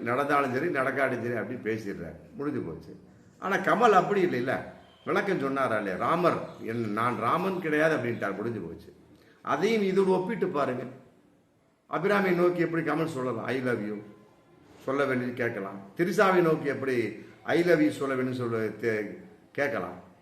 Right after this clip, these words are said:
இது பிரச்சனைக்குரிய விஷயம் தான். ஆனா யாருமே எடுக்கல இன்னைக்கு வரைக்கும், எந்த ஒரு பிரச்சனையும் எடுக்கவே இல்லை. ஆமா, காரணம் என்ன? கமல் அப்படிங்கிற ஒரு பேனரா? ஆ?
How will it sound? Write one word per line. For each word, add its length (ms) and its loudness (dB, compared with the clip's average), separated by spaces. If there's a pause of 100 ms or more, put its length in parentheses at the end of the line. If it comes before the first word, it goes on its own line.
(560)
இது 220 -6
பிரச்சனைக்குரிய 420 0
விஷயம் 260 -4
தான். 140 -6
ஆனா 140 0
யாருமே 380 4
எடுக்கல 280 0
இன்னைக்கு 300 -4
வரைக்கும், 320 -8 (920)
எந்த 340 -2
ஒரு 240 2
பிரச்சனையும் 420 0
எடுக்கவே 340 0
இல்லை. 220 -8 (680)
ஆமா, 320 -14
காரணம் 420 4
என்ன? 180 -4 (800)
கமல் 320 0
அப்படிங்கிற 400 -2
ஒரு 180 -4
பேனரா? 420 -2 (1120)
ஆ? 60 -12